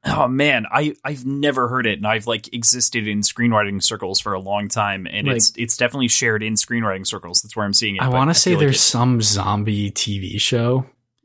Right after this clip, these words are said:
Speaker 2: that, uh,
Speaker 1: All right.
Speaker 2: that surrounds, like, one of the main locations is a butcher shop called the Meat Cute.
Speaker 1: Mm.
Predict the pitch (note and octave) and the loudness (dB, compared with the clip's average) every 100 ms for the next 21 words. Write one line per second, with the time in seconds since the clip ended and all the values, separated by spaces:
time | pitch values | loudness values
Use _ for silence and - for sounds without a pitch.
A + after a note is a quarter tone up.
0 | _ G#2+ G#2 G2+ F#2 G#2+ G2+ F#2+ F2 G2 | _ 0 2 0 0 0 0 -2 0 -2
1 | F#2 E2+ - - A#2+ G#2 F#2+ - _ _ | -2 -4 -8 -2 0 0 -2 -10 _ _
2 | _ - C3 A2+ G#2+ A2 A2 A2 A2+ C3 | _ 0 4 4 4 4 2 0 -2 0
3 | A#2+ G#2 - _ _ _ C3 B2 A#2 A2+ | 0 0 -10 _ _ _ 4 6 4 4
4 | A2 A2 A2 A2 A2 B2 A2 A#2+ G#2+ G#2+ | 4 4 4 4 2 2 2 4 2 4
5 | B2 A#2+ A#2+ - A2+ G#2 G#2+ G#2+ - _ | 4 4 2 0 0 0 2 0 -4 _
6 | _ A#2+ A2 A2+ G#2+ B2+ - C3+ C3 - | _ -2 2 2 4 2 4 4 2 2
7 | C#3 A#2 A2+ G2+ G#2 A2 - - D3 C#3+ | 0 2 2 2 2 2 0 2 4 4
8 | - - _ _ _ - G#2 G#2 F#2+ | 2 -16 _ _ _ 0 2 2 -2